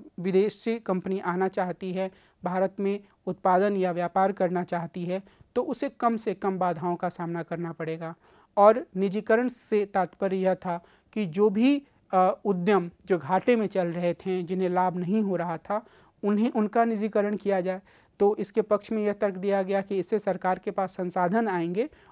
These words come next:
और बाजार के स्तर पर कुशलता आएगी। जो कुशलता, प्रतियोगिता और, अ, ज़्यादा उत्पादन, ये जो तर्क थे, वह इस तरह की आर्थिक नीति के पक्ष में इस्तेमाल किए गए।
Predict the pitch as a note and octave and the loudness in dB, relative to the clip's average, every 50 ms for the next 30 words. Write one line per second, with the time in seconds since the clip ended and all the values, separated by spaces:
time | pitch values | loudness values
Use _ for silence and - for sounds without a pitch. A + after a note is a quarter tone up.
0 | _ _ G#3 A3 B3+ G#3+ G#3 G3+ F#3 E3+ F#3+ F#3+ F#3+ F#3+ - B3+ - - F3 - | _ _ 4 4 6 6 4 2 4 4 2 2 2 0 -4 -6 -6 -6 -8 -8
1 | _ - F#3+ F3 _ A#3 C#4 E4 - - _ _ _ _ G#3 G3 - A3 G3+ G3 | _ -6 -6 2 _ 4 4 4 2 -12 _ _ _ _ 0 2 4 2 2 4
2 | F3+ G#3 F#3 - D#3+ D#3+ D#3 D3+ E3 F3+ - _ _ _ _ _ _ - F3+ A3 | 4 2 2 2 0 -6 -8 -8 -10 -14 -16 _ _ _ _ _ _ -2 -2 -2
3 | A3+ - A#3 - B3 A3+ A#3+ A#3 - B3+ B3+ B3+ B3+ - G3+ G3 G3+ - G#3 G#3+ | 0 0 0 2 2 2 2 4 4 4 4 2 0 -2 -4 -4 -2 0 0 0
4 | A3 G#3 A3+ G3+ - A#3 A#3 A#3+ A#3+ - _ _ _ _ _ _ - G3+ G#3 G3+ | 2 0 -2 4 6 6 6 6 4 0 _ _ _ _ _ _ 8 10 10 10
5 | F#3 G3 G3 F#3+ - - - _ _ _ _ _ _ _ _ _ _ - A3+ G3+ | 10 6 2 2 0 -8 -20 _ _ _ _ _ _ _ _ _ _ -2 4 6
6 | G3 F#3+ F#3 D3+ G#3 G#3 G#3 F#3+ A3+ A#3 A3 G3+ - - - A3 G#3+ G3+ A3 A#3 | 6 6 8 8 8 8 10 10 8 8 8 2 -4 4 6 8 8 8 6 4
7 | G3+ F3+ - - _ _ - G3+ A3+ A#3 G#3+ A3+ A3 _ - G#3 G#3+ A3+ A3 - | 0 0 -4 -10 _ _ 0 2 2 4 2 0 0 _ 6 6 6 6 2 0
8 | - G#3 G3+ A3 - _ _ _ _ _ - F3 G#3+ A3 A3+ A#3+ B3+ - - A3 | -6 -6 -6 -6 -10 _ _ _ _ _ 6 8 8 8 8 6 2 -4 -6 -6
9 | G#3 - _ G#3 G3 G3 G3 G3 G3 G3 A3 A3 - - F#3 F3+ - _ A3 G#3+ | -6 -2 _ 2 2 2 2 0 -2 -4 -6 -4 0 2 0 0 2 _ -4 -2
10 | - F#3+ F3+ E3 - G3 - A3+ - - F#3 F3 - - G#3 G#3+ - - F#3+ - | -2 -4 -4 -4 -6 -4 -4 -4 -2 -2 -4 -4 -4 -6 -6 -6 -6 -8 -8 -6
11 | - F3+ F3+ F3 F3 F3 - - F3+ E3+ E3+ D#3 D#3+ D#3 | -6 -4 -2 -2 -2 -4 -4 -6 -6 -6 -4 -6 -8 -12